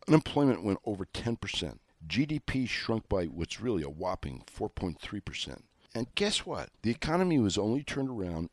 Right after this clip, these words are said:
after massive government stimulus spending. Oh, you know, the printing presses.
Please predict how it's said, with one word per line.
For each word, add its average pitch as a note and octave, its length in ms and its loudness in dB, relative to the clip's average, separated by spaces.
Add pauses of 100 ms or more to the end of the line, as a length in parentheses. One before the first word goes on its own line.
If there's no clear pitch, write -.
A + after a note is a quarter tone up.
after F#2 300 -6
massive G2 760 0 (120)
government A2 580 0
stimulus F3 760 2
spending. - 560 -4 (240)
Oh, G#3+ 100 -8
you G3+ 120 0
know, A#2 240 0 (120)
the D#3+ 100 -2
printing - 580 -2
presses. - 600 -6